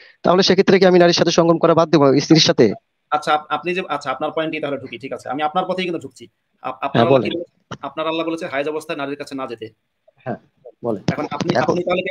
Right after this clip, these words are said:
Speaker 2: আপনি কি হায়েজ অবস্থায় যাবেন নাকি হায়েজ অবস্থা ছাড়া, হায়েজ অবস্থায় যাবেন নাকি যাবেন না নারীর কাছে?
Speaker 1: আমি অবশ্যই হা-, যখন হায়েজ হবে তখন তো বিরত থাকতে হবে।
Speaker 2: তখন
Speaker 1: যেহেতু
Speaker 2: বিরত
Speaker 1: এটা
Speaker 2: থাকতে
Speaker 1: খারাপ,
Speaker 2: এক
Speaker 1: এ-, যেহেতু
Speaker 2: হ্যাঁ,
Speaker 1: এটা খারাপ। এখন সেই
Speaker 2: ওকে,
Speaker 1: ক্ষেত্রে আমি বলতেছি যে
Speaker 2: ওকে, ওকে,
Speaker 1: ইসলামের
Speaker 2: ওকে।
Speaker 1: যে কাজগুলো হয়েছে আগে,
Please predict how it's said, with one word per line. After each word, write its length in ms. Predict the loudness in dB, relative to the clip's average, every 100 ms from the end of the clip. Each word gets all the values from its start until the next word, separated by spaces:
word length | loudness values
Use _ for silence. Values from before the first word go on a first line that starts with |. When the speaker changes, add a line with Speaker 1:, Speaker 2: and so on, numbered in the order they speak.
| -6
Speaker 2:
আপনি 200 | -4 -2
কি 60 |
হায়েজ 160 | -2 -2
অবস্থায় 260 | -2 -2
যাবেন 200 | -2 -2
নাকি 120 | -4 -2
হায়েজ 180 | -2
অবস্থা 200 | -2 -6
ছাড়া, 380 | -8 -6 -4 -6
হায়েজ 180 | -4 -4
অবস্থায় 260 | -4 -6 -4
যাবেন 260 | -4 -4
নাকি 160 | -6 -6
যাবেন 200 | -6 -6
না 80 | -8
নারীর 240 | -8 -8
কাছে? 220 | -12 -14 -20 _ 0
Speaker 1:
আমি 140 | 6
অবশ্যই 440 | 6 4 2 4
হা-, 120 | 4 4
যখন 220 | 4 4
হায়েজ 180 | 4 4
হবে 80 |
তখন 260 | 2 2 2
তো 80 | 2
বিরত 240 | 4 6
থাকতে 260 | 4 4 6
হবে। 260 | 6 4
Speaker 2:
তখন 500 | 0 _ -20 -10 0
Speaker 1:
যেহেতু 140 | 2 4
Speaker 2:
বিরত 100 | 4
Speaker 1:
এটা 80 | 2
Speaker 2:
থাকতে 140 | 0
Speaker 1:
খারাপ, 240 | 0 0 -2 _ _ -8 -8 -2
Speaker 2:
এক 120 | 2
Speaker 1:
এ-, 60 | 4
যেহেতু 80 | 6
Speaker 2:
হ্যাঁ, 180 | 6 4
Speaker 1:
এটা 100 | 4
খারাপ। 320 | 4 2 2 0
এখন 180 | 2 2
সেই 180 | 4 4
Speaker 2:
ওকে, 40 |
Speaker 1:
ক্ষেত্রে 300 | 4 2 2
আমি 100 | 4
বলতেছি 420 | 4 4 4 4
যে 120 | 2 2
Speaker 2:
ওকে, 180 | 4 4
ওকে, 80 | 4
Speaker 1:
ইসলামের 440 | 4 4 6 6
Speaker 2:
ওকে। 100 | 6
Speaker 1:
যে 240 | 4 2 4
কাজগুলো 320 | 2 4 4
হয়েছে 280 | 6 6 4
আগে, 280 | 0 -2